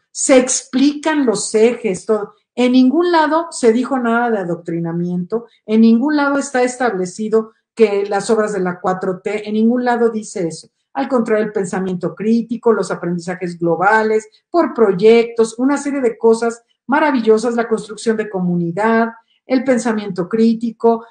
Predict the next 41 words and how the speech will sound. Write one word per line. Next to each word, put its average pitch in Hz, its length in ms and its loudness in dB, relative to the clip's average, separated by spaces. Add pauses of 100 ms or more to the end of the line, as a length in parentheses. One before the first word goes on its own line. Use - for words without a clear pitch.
la 285 120 2
inclusión 247 680 0
de 226 80 2
las 190 180 -2
ciencias 226 300 -2
sociales 214 420 -4
y 208 40 -6
la 180 140 -4
filosofía, 226 1000 0 (260)
cómo 294 260 2
se 262 140 0
va 247 100 4
a 247 60 -2
potenciar 226 520 0
el 226 100 4
aprendizaje 185 560 -4
de 185 80 0
las 170 240 -2
ciencias, 226 720 0 (180)
en 254 240 0
fin, 277 360 4 (380)
eh, 214 300 0
un 254 140 4
montón 254 320 2
de 233 160 2
cosas. 180 420 -4
Ayer 226 260 0
se 339 160 -2
presentaron 247 560 0
los 233 120 -2
planes 226 320 -2
y 226 60 -12
programas 190 460 -4
de 196 80 -4
las 165 260 -4
normales, 185 600 -2
que 175 100 -8
también, 175 580 -6 (300)
eh, 180 440 2
vienen 196 400 -4
nuevos, 302 560 0